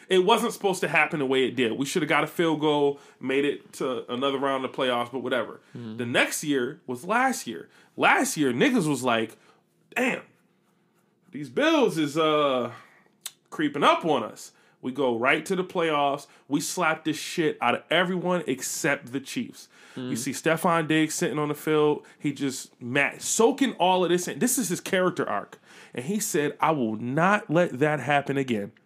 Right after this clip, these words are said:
Speaker 1: Sean McDermott comes outside. He like, "Yo, take this in." He ain't make him go back to the locker room. He like, "Yo, I get it. Take this in." And the next time we see the Chiefs, we gonna spread all types of cheeks and just,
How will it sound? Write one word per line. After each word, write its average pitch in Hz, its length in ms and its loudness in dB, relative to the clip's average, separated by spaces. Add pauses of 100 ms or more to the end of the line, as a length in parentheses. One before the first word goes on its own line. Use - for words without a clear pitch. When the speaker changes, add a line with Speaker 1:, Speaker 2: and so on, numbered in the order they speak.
(960)
Speaker 1:
Sean 160 340 0
McDermott 156 340 -2
comes 151 200 -6
outside. 151 600 0 (200)
He 160 200 -2
like, 139 200 0
"Yo, 139 380 2 (560)
take 170 240 -4
this 170 220 0
in." 135 180 -2 (320)
He 320 220 4
ain't 302 100 2
make 254 160 4
him 220 80 -2
go 185 140 2
back 175 160 0
to 180 80 -4
the 160 40 -2
locker 151 260 2
room. 160 100 -4
He 180 80 -4
like, 151 160 0
"Yo, 139 100 2
I 135 140 4
get 143 180 0
it. - 160 -4 (540)
Take 165 240 0
this 139 180 0
in." 110 220 -4 (680)
And 110 100 -8
the 101 80 -6
next 135 280 -2
time 180 240 0
we 180 80 0
see 180 180 -4
the 170 80 -2
Chiefs, 196 460 -6 (260)
we 147 160 2
gonna 151 380 0
spread - 680 -2
all 151 300 2
types 156 420 -4
of 123 100 -4
cheeks - 420 -2
and 139 200 -4
just, 131 400 -2